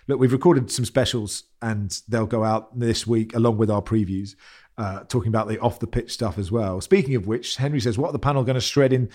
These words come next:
solidarity with Joe Lycett versus Qatar and David Beckham?" He said he'll put ten thousand pounds of his own money into a shredder in a week's time if David Beckham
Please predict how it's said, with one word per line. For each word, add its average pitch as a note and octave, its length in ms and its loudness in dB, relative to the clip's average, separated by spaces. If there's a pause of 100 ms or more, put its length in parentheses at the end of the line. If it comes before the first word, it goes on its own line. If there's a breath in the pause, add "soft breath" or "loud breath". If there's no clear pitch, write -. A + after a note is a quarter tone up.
(180 loud breath)
solidarity C3 640 4
with A#2+ 140 2
Joe C3 160 8
Lycett B2 420 2
versus A#2 420 0 (600 soft breath)
Qatar C3 480 4
and A#2 80 0
David B2 340 4
Beckham?" A2+ 380 0
He A#2 80 0
said D3 120 2
he'll C3 80 4
put D#3 200 -2
ten F#3+ 160 2
thousand D#3 320 2
pounds C3 180 4
of B2 60 0
his A#2 100 2
own C#3+ 160 4
money B2 200 2
into A#2+ 180 -4
a - 20 0
shredder A2+ 580 0 (360 soft breath)
in A#2+ 100 0
a B2 40 0
week's D3+ 280 0
time A2 380 0
if A2 100 -4
David A#2 300 0
Beckham A#2 400 0